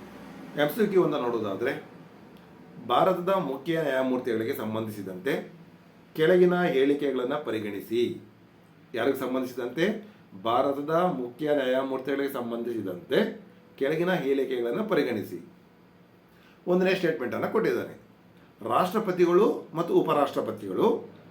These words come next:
ಎರಡೂ ಹುದ್ದೆಗಳು ಏಕಕಾಲದಲ್ಲಿ ಖಾಲಿಯಾದಾಗ ಭಾರತದ ಮುಖ್ಯ ನ್ಯಾಯಮೂರ್ತಿಗಳು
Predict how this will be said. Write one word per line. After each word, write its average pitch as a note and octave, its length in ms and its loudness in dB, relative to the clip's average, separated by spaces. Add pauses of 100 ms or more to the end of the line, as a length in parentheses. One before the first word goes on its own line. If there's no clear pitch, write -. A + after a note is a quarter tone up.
(180)
ಎರಡೂ C#3+ 400 4
ಹುದ್ದೆಗಳು F3 640 4
ಏಕಕಾಲದಲ್ಲಿ D3+ 920 4
ಖಾಲಿಯಾದಾಗ A#2 760 0 (800)
ಭಾರತದ G3+ 460 2
ಮುಖ್ಯ F3+ 340 -2
ನ್ಯಾಯಮೂರ್ತಿಗಳು A#2+ 1000 -2